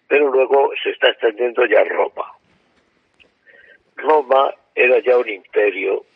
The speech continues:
a fines, eh, una ciudad, una ciudad imperial,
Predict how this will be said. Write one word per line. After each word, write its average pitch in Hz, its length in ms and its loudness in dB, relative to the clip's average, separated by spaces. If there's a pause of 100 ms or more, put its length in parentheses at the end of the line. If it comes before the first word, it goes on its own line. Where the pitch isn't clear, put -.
(1300)
a 95 140 4
fines, - 400 -4 (120)
eh, - 760 -16
una 127 220 -2 (120)
ciudad, 135 320 -6 (320)
una 131 120 -8
ciudad - 240 -10 (120)
imperial, - 580 -12